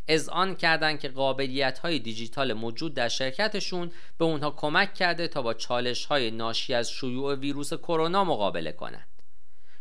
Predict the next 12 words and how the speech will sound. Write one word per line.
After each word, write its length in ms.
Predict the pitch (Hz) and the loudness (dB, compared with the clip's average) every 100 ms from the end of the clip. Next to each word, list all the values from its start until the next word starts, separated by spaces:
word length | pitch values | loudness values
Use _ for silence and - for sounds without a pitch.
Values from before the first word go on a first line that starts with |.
| - | 0
شایان 440 | 151 139 131 131 | 2 4 2 0
ذکره 360 | 135 170 185 175 | 0 -2 -2 -2
که 140 | 156 | -2
کسب 320 | - 123 - | -2 -2 0
و 60 | 123 | -2
کارهایی 460 | - 120 117 127 | 0 0 2 0
که 140 | 107 110 | -2 -2
به 100 | 110 | -2
بلوغ 420 | 120 127 165 202 | -2 -2 -2 0
بیشتری 520 | 160 110 - 107 107 | -2 -2 0 0 0
رسیده 400 | 104 107 120 120 | -2 -2 -2 -2
بودن، 460 | 117 123 135 139 | -2 0 2 2